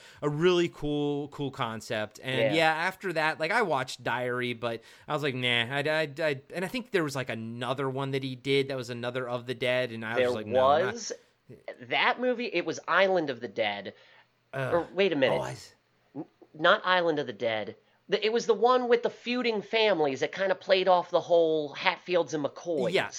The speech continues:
Speaker 1: yeah,
Speaker 2: That
Speaker 1: yeah. I
Speaker 2: one.
Speaker 1: think I saw that one was trash too, maybe. Oh, God.
Speaker 2: It was,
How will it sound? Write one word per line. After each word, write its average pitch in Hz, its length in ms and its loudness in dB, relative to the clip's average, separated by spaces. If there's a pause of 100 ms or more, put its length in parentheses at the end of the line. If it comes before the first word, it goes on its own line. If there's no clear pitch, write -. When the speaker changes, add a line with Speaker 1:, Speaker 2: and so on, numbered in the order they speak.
(120)
Speaker 1:
yeah, 175 380 0
Speaker 2:
That 165 100 6
Speaker 1:
yeah. 156 180 4
I 165 180 6
Speaker 2:
one. 220 100 2
Speaker 1:
think 202 180 -2
I 190 60 -2
saw 175 180 -2
that 160 160 4
one 165 120 -2
was 160 120 -4
trash 160 460 -2
too, 170 340 -2
maybe. 160 440 -2
Oh, 143 360 -4
God. 135 320 0
Speaker 2:
It 233 100 2
was, 214 240 -6